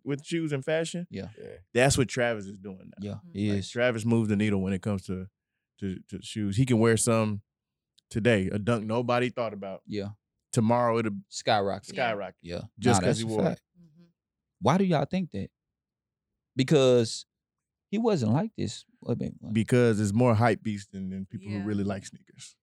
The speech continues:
Speaker 4: And I mean, the music industry always had a say-so in, like, sneakers and
Speaker 2: Yeah.
Speaker 4: what,
Speaker 1: Right.
Speaker 4: you know, our culture wears and what we think is, you know, top fashion culture.
Speaker 1: Right.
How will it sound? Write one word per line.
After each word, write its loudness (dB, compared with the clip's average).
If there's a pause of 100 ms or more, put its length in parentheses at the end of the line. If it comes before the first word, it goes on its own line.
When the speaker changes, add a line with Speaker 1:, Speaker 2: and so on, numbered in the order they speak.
(100)
Speaker 4:
And -14
I -14
mean, -12 (680)
the -10
music -8
industry -10
always -4
had -6
a -14
say-so -8
in, -12
like, -12
sneakers -10
and -4
Speaker 2:
Yeah. -6
Speaker 4:
what, -6
Speaker 1:
Right. -2
Speaker 4:
you -16
know, -14
our -6
culture -14
wears -14
and -20
what -18
we -18
think -20
is, -14 (520)
you -10
know, -12 (120)
top -8
fashion -12
culture. -16
Speaker 1:
Right. 0